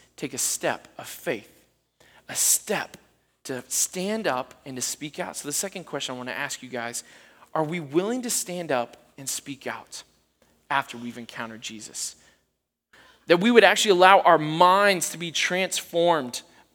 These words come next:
by the work of the Spirit. That then we would allow our hearts to be changed, because when you have convictions and, and you're wrestling with those things, you have to stand up and you have to speak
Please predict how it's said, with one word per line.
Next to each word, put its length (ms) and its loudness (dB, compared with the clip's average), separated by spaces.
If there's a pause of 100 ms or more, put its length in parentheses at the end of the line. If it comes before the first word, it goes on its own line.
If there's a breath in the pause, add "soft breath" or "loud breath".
(320)
by 120 6
the 100 2
work 240 6
of 60 -8
the 80 -4
Spirit. 460 -6 (800)
That 120 0
then 120 2
we 80 0
would 200 6 (380 loud breath)
allow 400 10
our 180 10
hearts 520 8
to 120 -6
be 160 -10
changed, 640 -2
because 260 -6
when 160 -2
you 140 4
have 140 6
convictions 640 0
and, 100 -8
and 160 0
you're 100 0
wrestling 440 4
with 80 -2
those 140 0
things, 200 -6 (240 loud breath)
you 160 4
have 220 10
to 100 -4
stand 440 2
up 200 8
and 100 -6
you 60 -2
have 180 4
to 100 -8
speak 520 -2